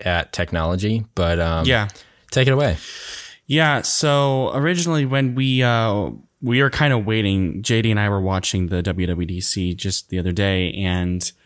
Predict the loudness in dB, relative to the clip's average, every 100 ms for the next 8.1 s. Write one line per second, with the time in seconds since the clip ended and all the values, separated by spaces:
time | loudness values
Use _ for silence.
0 | _ _ _ _ _ -2 0 2 2 2
1 | 0 -2 0 0 0 -2 0 0 0 0
2 | 0 0 -4 -4 -4 -2 0 2 2 2
3 | 4 4 2 -2 -4 -6 -14 -16 -20 -4
4 | -2 0 0 0 0 0 0 2 0 0
5 | -6 -4 -6 -10 -20 -20 -20 -20 _ -2
6 | 2 4 2 2 2 2 0 2 2 0
7 | 0 0 2 2 2 0 -2 -2 -2 -2